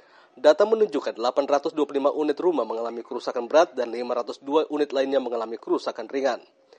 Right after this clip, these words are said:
Fasilitas umum yang terdampak cukup parah diantaranya adalah tiga unit masjid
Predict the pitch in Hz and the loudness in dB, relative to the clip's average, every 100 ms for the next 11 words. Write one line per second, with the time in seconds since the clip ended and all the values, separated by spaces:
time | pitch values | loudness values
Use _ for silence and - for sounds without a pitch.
0 | _ _ _ - 127 - 131 120 110 139 | _ _ _ -2 -2 -2 -6 -8 -6 -2
1 | 156 135 123 120 123 113 - - 113 123 | 0 0 0 -2 -2 -4 -10 -16 -4 0
2 | 131 127 120 110 113 147 151 117 110 - | 0 0 -2 -4 -2 0 -2 -2 -8 -8
3 | 139 131 127 123 120 123 117 170 | -8 -2 -2 -2 -8 -10 -2 0